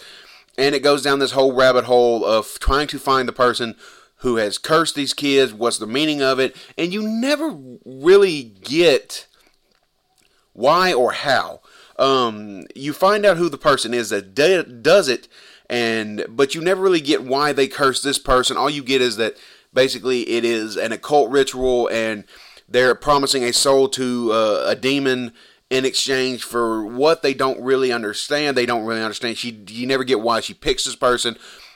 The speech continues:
All it is, this person has to kill and then kill themselves. That's the ritual, and the only way to destroy this ritual is to destroy the altar from which the curse is put upon them. So as the story progresses, we find out that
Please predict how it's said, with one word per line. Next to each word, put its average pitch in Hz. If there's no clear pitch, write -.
All 131
it 135
is, 135
this 120
person 117
has 117
to 107
kill 139
and 113
then 113
kill 120
themselves. 120
That's 117
the 113
ritual, 117
and 110
the 113
only 127
way 123
to 117
destroy 190
this 151
ritual 139
is 117
to 127
destroy 120
the 110
altar 110
from 107
which 104
the 113
curse 101
is 98
put 117
upon 180
them. 101
So 143
as 151
the 139
story 208
progresses, 135
we 123
find 135
out 123
that 120